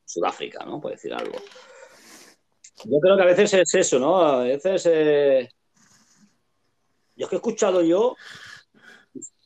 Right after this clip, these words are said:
historias, gente que me parece que son verdad,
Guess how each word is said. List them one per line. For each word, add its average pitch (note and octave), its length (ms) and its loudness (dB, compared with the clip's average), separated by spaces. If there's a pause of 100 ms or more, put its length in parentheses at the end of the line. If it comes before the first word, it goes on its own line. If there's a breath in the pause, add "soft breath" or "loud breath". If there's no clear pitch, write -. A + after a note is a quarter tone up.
(140)
historias, G3+ 760 -4 (1300 soft breath)
gente C#3+ 180 -8
que G#3 80 -4
me F3+ 80 -2
parece D#3+ 200 0
que - 40 -8
son D#3+ 140 -2
verdad, D3 380 -4